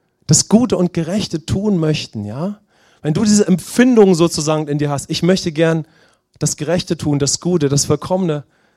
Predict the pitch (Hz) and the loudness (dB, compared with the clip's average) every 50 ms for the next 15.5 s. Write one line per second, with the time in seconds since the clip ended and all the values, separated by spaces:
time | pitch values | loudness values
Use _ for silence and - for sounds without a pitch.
0 | _ _ _ - 131 147 170 165 170 - - - 208 208 202 - - - 202 190 | _ _ _ -14 -10 -8 -8 -4 -4 -4 0 0 2 2 0 0 -2 0 2 2
1 | 185 165 170 143 151 180 196 202 185 170 165 165 151 147 - - - 175 202 226 | 4 4 2 2 2 2 4 4 4 4 2 2 0 -2 -4 -4 -4 -2 -2 -2
2 | - - 151 143 - - - 143 143 170 170 - 151 147 147 139 151 170 180 175 | -4 -4 -4 -4 -4 -4 -4 -2 -2 -2 -2 -2 -2 -2 -2 -2 -2 -4 -2 -2
3 | 170 156 135 143 131 131 151 170 - - - 151 156 156 143 143 - - 175 165 | -4 -4 -4 -4 -4 -4 -2 -2 -4 -4 -6 -8 -6 -4 -4 -4 -2 -2 -4 -4
4 | - 139 - - - 143 - - - - 247 285 - - 240 165 147 107 98 - | -4 -6 -8 -6 -6 -4 -2 -2 0 0 0 0 -2 -4 -6 -6 -6 -6 -6 -8
5 | - - - _ _ _ _ _ _ _ _ _ _ - 131 143 156 175 208 262 | -8 -10 -14 _ _ _ _ _ _ _ _ _ _ -2 0 2 4 4 4 2
6 | 294 285 - _ _ _ _ - 151 - - 175 - 202 - - 226 214 - - | 0 -2 -6 _ _ _ _ -2 0 2 2 2 0 0 -2 -2 0 2 2 0
7 | - - 254 277 320 302 254 - - 160 151 - 180 175 214 - - - 240 277 | 0 -2 -6 -2 0 0 0 0 -2 -6 -8 -6 -4 -2 -2 0 2 2 2 2
8 | 269 - - 302 277 269 247 214 202 180 170 156 - 170 160 156 135 143 135 123 | 0 -2 -6 -4 0 2 2 2 0 -2 -4 -4 -2 0 0 0 0 -2 -4 -6
9 | - - 127 110 101 98 92 92 _ _ _ _ _ _ _ _ _ _ _ _ | -6 -10 -10 -10 -10 -12 -14 -16 _ _ _ _ _ _ _ _ _ _ _ _
10 | - 165 175 190 214 220 220 214 220 226 220 214 226 - 208 269 311 294 285 254 | -8 -4 0 2 4 4 4 4 4 2 2 0 -2 0 0 0 2 2 4 4
11 | 226 208 196 185 175 165 156 156 160 147 147 202 247 240 240 302 311 - - 254 | 6 6 6 4 2 2 0 0 -2 -2 -2 -2 0 2 4 4 4 4 2 0
12 | 226 - - 214 208 208 185 196 180 190 240 214 208 202 - 214 214 247 240 233 | -2 0 0 0 -2 0 0 0 0 0 0 -2 -2 -2 -2 -2 -2 -2 -2 -4
13 | 208 - - 196 - - 226 202 - 165 196 233 240 226 190 208 214 226 240 240 | -6 -4 -4 -6 -6 -6 -6 -6 -2 2 2 2 2 2 -2 -2 -2 0 0 -2
14 | - - 277 - 214 226 226 - 254 247 247 - 262 254 226 - 254 285 339 311 | 0 -2 -2 0 0 0 0 2 0 0 4 6 6 6 8 6 4 2 2 0
15 | 262 208 - 214 190 170 156 131 139 190 | -2 0 0 2 4 4 4 2 0 -6